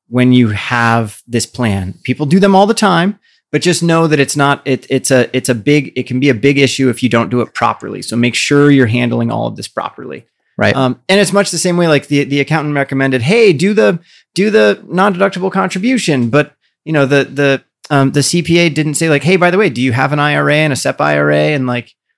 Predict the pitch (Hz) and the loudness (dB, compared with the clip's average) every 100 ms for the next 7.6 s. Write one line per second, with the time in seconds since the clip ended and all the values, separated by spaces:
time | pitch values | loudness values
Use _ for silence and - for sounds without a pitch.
0 | _ _ - - 131 131 135 131 156 147 | _ _ -20 -8 -2 0 0 0 0 2
1 | 147 147 147 151 156 156 160 151 151 131 | 2 0 0 0 0 2 0 -2 -4 -4
2 | 113 104 135 - - 160 180 170 165 170 | -4 -4 -6 -4 -2 2 4 4 2 2
3 | 147 135 139 147 165 180 - 185 185 - | 2 4 4 2 0 -4 -4 -4 -2 0
4 | 202 202 165 135 135 127 131 131 127 - | 0 0 -2 -4 -4 -2 -2 0 -2 -4
5 | - 123 123 131 120 113 127 131 127 123 | -4 -2 0 0 0 0 2 4 4 2
6 | 107 123 123 120 110 _ _ _ 127 117 | -2 -4 -4 -2 -6 _ _ _ -4 -4
7 | 120 110 107 107 82 - | -4 -4 -4 -4 -6 -12